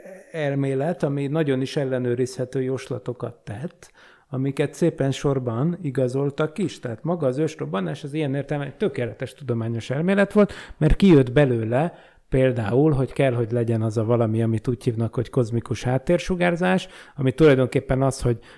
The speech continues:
a világegyetem val-, valaha hőmérsékleti egyensúlyban volt, és ezért, ö, és azóta sem hűlt ki teljesen, tehát minden irányból egy egyenletes hőmérsékletű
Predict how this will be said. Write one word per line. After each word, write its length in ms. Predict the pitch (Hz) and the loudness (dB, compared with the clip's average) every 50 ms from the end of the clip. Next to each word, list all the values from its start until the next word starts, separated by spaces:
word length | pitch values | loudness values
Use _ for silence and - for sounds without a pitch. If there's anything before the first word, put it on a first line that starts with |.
| - _ | -12 _
a 80 | - 127 | -2 2
világegyetem 920 | 131 147 139 131 127 120 123 123 120 123 - - 127 123 123 127 180 208 170 | 4 6 6 6 4 4 2 2 2 0 -2 -2 -2 -4 -4 -4 -6 -8 -10
val-, 540 | 156 127 131 135 135 135 160 165 151 143 131 | -8 -4 0 0 0 0 0 -2 -6 -6 -4
valaha 460 | 123 143 139 139 131 107 117 127 120 117 | -2 0 2 2 2 0 0 0 2 2
hőmérsékleti 760 | 135 131 120 120 117 117 - - 113 - - 127 - - 127 | 4 4 4 2 -2 -4 -8 -12 -10 -8 -8 -8 -4 -4 -4
egyensúlyban 600 | 120 120 120 113 110 - - 131 117 110 107 104 | -4 -2 -4 -4 -6 -6 -6 -6 -6 -4 -6 -4
volt, 340 | 123 147 175 185 170 180 - | -2 0 2 2 0 0 -4
és 160 | 147 - - | -8 -6 -6
ezért, 380 | 139 127 120 135 135 135 135 - - | -8 -8 -6 -8 -8 -10 -10 -12 -14
ö, 200 | - 147 143 143 143 - - - - - - - - _ | -12 -10 -10 -8 -10 -10 -14 -18 -20 -20 -20 -20 -18 _
és 160 | 143 - - | -2 2 2
azóta 340 | 147 123 139 131 - - 117 | 4 4 4 2 0 -2 -2
sem 240 | - 143 131 123 | 0 0 0 2
hűlt 280 | 107 139 143 131 120 - | 4 4 4 4 4 2
ki 120 | - 110 | -2 -4
teljesen, 720 | - - 135 120 113 113 127 143 139 - - 185 185 190 - | -2 0 2 2 2 4 2 2 2 4 4 4 4 4 4
tehát 300 | - 147 135 139 - - | 4 4 4 2 2 4
minden 400 | 147 156 151 143 127 127 123 131 | 4 4 6 6 4 4 4 4
irányból 800 | 135 127 117 104 98 - 117 113 107 131 131 131 139 147 156 147 - - - - | 4 4 4 2 -2 -2 -2 0 2 4 6 6 6 6 4 4 0 -4 -18 -14
egy 200 | - - 117 - | -10 -10 -10 -6
egyenletes 1000 | - 151 127 120 127 110 113 117 120 117 113 - - 120 135 175 - - - - - - - - - - - - 147 - | -6 -4 -4 -2 -4 -4 -4 -2 -4 -4 -4 -2 0 0 0 0 0 -4 -8 -12 -14 -18 -20 -20 -20 -20 -20 -20 -14 -8
hőmérsékletű 1120 | 139 139 127 120 120 113 113 - - - 127 113 - 131 117 107 - - 135 127 123 127 | -6 -6 -4 -4 -4 -6 -6 -6 -4 -4 -6 -6 -6 -8 -8 -8 -4 -4 -2 -2 -2 -2